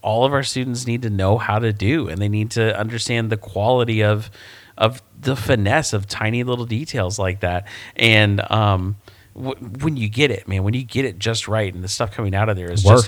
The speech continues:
Speaker 1: just,
Speaker 2: man.
Speaker 1: oh, it's
Speaker 2: It
Speaker 1: just
Speaker 2: just works.
Speaker 1: incredible. It's just
Speaker 2: Yep.
Speaker 1: insane how good it is. Um,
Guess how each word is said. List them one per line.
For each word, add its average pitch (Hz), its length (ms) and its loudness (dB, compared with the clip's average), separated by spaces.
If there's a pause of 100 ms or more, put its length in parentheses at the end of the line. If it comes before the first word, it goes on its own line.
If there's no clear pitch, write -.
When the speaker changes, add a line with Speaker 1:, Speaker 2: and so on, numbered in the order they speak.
Speaker 1:
just, - 80 -12
Speaker 2:
man. 90 160 2
Speaker 1:
oh, 110 180 0
it's 98 140 -6
Speaker 2:
It - 40 -4
Speaker 1:
just 101 160 4
Speaker 2:
just 98 140 -2
works. 98 220 8
Speaker 1:
incredible. 110 580 -2
It's 87 200 -14
just 110 220 -8
Speaker 2:
Yep. 95 120 -6
Speaker 1:
insane 120 720 0
how 107 180 -2
good 110 200 -4
it 104 100 -8
is. 90 300 -8 (500)
Um, 104 440 0